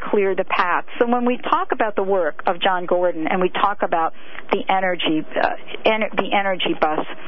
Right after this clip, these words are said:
he has a chapter on fear and trust and self-doubt. And it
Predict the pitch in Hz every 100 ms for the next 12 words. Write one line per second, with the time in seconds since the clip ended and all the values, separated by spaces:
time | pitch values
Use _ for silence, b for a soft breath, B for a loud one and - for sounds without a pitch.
0 | B B B 285 277 330 359 415 - 220
1 | 202 - 180 180 170 - - 214 196 202
2 | 240 - - - - 185 175 - 180 151
3 | - - - - - - - - - -
4 | - - - - - - 196 196 180 180
5 | 180 - 170 147 143 - - - - -
6 | B B B B B 240 254 254 247 -
7 | - - - - - - 269